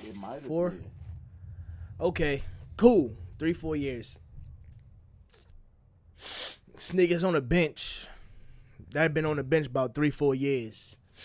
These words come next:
Speaker 2: I don't think them niggas working out. Them niggas don't need no workout, right? You know what I'm saying? But, you know, I get it. Maybe you think Colin Kaepernick can't throw the ball the way he used to throw it. Or maybe he can't move the pocket. You know what I'm saying? Cool. Know what I mean?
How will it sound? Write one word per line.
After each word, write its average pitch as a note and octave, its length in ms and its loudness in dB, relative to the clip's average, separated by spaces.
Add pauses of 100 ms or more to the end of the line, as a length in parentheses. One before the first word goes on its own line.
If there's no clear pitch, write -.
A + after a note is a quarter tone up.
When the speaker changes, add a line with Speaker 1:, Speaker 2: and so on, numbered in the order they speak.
(580)
Speaker 2:
I B2+ 80 -8
don't E3 120 -2
think E3 140 2
them E3+ 140 2
niggas D3+ 220 -2
working C#3+ 300 0
out. C#3 120 -2
Them D#3+ 100 -2
niggas F3 160 0
don't D#3+ 100 -2
need D#3 100 -2
no D3 80 0
workout, C3 400 -4
right? C3+ 260 -2 (840)
You C#3 80 -4
know D3 80 0
what D3+ 40 0
I'm D3 60 -2
saying? E3+ 320 2 (420)
But, A#3+ 380 4
you A3+ 140 -2
know, A#3 100 2
I A3 160 0
get G3 220 4
it. C3+ 220 -6
Maybe E3 260 -2
you F3+ 100 -6
think F3+ 240 -6
Colin F3 320 -2
Kaepernick D#3+ 400 0
can't D#3+ 220 -2
throw D#3 120 0
the D3 80 0
ball C#3 320 -2
the B2 120 -4
way B2+ 140 -4
he B2 220 -6
used B2+ 180 -6
to B2+ 60 -6
throw A#2 240 -6
it. G2+ 80 -10
Or A2 100 -10
maybe C#3 240 -2
he D3+ 80 0
can't D3 260 -4
move D3 120 -4
the D3 60 -6
pocket. D3 420 -4
You B2+ 160 -10
know E3+ 80 -4
what E3+ 60 -2
I'm F3 60 -6
saying? F#3 460 -2
Cool. F#3+ 520 0
Know A#2+ 140 -8
what D3 40 -4
I D3 40 -4
mean? E3+ 340 -4